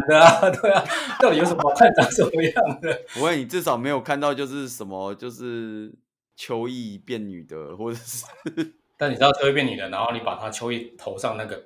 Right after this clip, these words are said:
Speaker 1: 拔掉。
Speaker 2: <laughs> 就是韩国瑜吗？
Speaker 1: <laughs> 那个画面很恐怖。
Speaker 2: <laughs> 对啊，不过就是其实I A P这个也是大家很常吵架的一件事情嘛。
Speaker 1: 真的。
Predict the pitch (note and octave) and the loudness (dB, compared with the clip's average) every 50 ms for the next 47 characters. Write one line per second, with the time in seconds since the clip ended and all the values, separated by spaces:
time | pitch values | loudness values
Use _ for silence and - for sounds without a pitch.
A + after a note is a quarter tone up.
0 | - - F#2+ F#2+ - A2+ G2+ F2+ F2 - _ - - - F3 D#3 - B3+ B3 - | -16 -12 -12 -8 -6 -4 -4 -6 -8 -12 _ -20 -14 -12 -12 -4 -2 -2 -2 0
1 | - A3+ - - - - F3 D3+ - - - - - - - - - D3+ D3 - | -2 -2 -2 -2 -6 -2 -2 -2 -2 -2 -4 -10 -12 -12 -14 -12 -8 -4 -2 -2
2 | - - A#2 - - - G#2 G2 F#2+ F#2 - F2 E2+ E2+ - _ _ _ - _ | -2 -2 -4 -2 -2 -2 -2 -4 -4 -8 -8 -10 -10 -12 -14 _ _ _ -20 _
3 | - - - _ - - - - - - D#3 D3+ C#3 C3+ D3+ C#3 C#3 C#3 C3 - | -16 -16 -16 _ -16 -20 -18 -18 -12 -6 -4 -2 0 4 4 4 4 4 0 -2
4 | - C#3 - - - D#3 A2+ G#2+ G#2 - - D#3+ C#3+ - - - - C#3+ - - | -4 -6 -6 0 0 0 0 0 -6 -10 -8 -10 -10 -10 -10 -16 -18 -18 -18 -18
5 | _ - E4+ - - _ _ _ E4 - _ _ _ _ - C3+ C3 B2+ A#2+ C#3+ | _ -10 -10 -10 -10 _ _ _ -20 -20 _ _ _ _ -2 0 0 2 0 -2
6 | D3 E3+ G3+ G3+ E3 E3+ F#3+ E3+ G3 G3 F#3 E3+ C#3+ - _ _ _ _ _ _ | -2 0 0 0 0 -2 -4 -2 -2 -2 -2 -2 -6 -10 _ _ _ _ _ _
7 | - D3+ D3 E3 D3+ D3 D#3+ E3 E3+ E3 D3+ D#3 D#3 D#3 D3 E3 - C3+ A#2+ A2+ | -14 -8 -6 -6 -2 -2 0 0 0 -2 -6 -6 -12 -10 -10 -6 -6 -4 -4 -4
8 | G#2+ G2+ - - D3 C#3+ C#3 A#2+ A#2 - _ _ _ _ - - C#3 C#3 C#3+ C#3 | -6 -10 -12 -10 -10 -10 -10 -12 -14 -20 _ _ _ _ -4 -2 0 0 0 0
9 | B2+ G#2+ G2+ G#2 G2 G2+ - F#2 F2 E2+ B2+ B2+ A2 G#2 G2+ F#2+ A2+ A2+ G#2 A2 | -4 -10 -10 -12 -12 -12 -12 -14 -10 -6 -4 -4 -4 -4 -8 -10 -10 -12 -12 -14
10 | A2+ G2 - D#2 C2+ C2+ A1 G1+ G1+ G1+ G1+ G1+ _ _ _ - - G2 G2 F#2+ | -16 -18 -18 -20 -20 -20 -20 -18 -18 -20 -20 -20 _ _ _ -20 -18 -12 -12 -10
11 | F2+ F2 - - _ | -10 -12 -14 -18 _